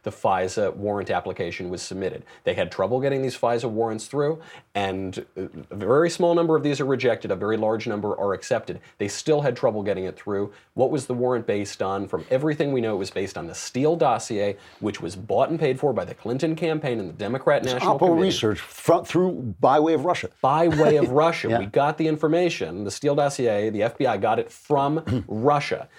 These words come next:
Speaker 1: Now, what is the excuse for this? Uh, John Brennan, C I A director under Obama, James Clapper, D N I under Barack Obama,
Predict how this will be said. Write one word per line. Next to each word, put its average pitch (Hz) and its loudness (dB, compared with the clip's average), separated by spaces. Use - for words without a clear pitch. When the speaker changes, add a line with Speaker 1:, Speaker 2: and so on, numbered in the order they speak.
Speaker 1:
Now, 110 0
what 127 2
is 123 0
the 123 -2
excuse 160 -2
for 95 -4
this? - -14
Uh, 95 -2
John 117 0
Brennan, 117 0
C 117 -2
I 104 2
A 104 2
director 101 -2
under 98 -2
Obama, 101 -2
James 101 -4
Clapper, 113 0
D 107 -4
N 98 -4
I 107 -2
under 101 -4
Barack 95 0
Obama, 87 -6